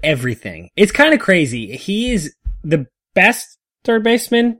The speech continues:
in the field, probably the best fielding third baseman in baseball. Is that fair to say?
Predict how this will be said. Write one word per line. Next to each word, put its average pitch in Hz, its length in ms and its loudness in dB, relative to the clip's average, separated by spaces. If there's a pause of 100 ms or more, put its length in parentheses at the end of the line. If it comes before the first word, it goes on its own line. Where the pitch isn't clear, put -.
in 202 200 2
the 214 60 2
field, 233 260 -2
probably 196 200 2
the 170 40 0
best 185 200 0
fielding 190 320 0
third 185 160 -2
baseman 185 300 -2
in 185 60 0
baseball. 190 680 -2
Is 156 80 -4
that 156 160 0
fair 165 140 0
to 165 80 -2
say? 180 280 -2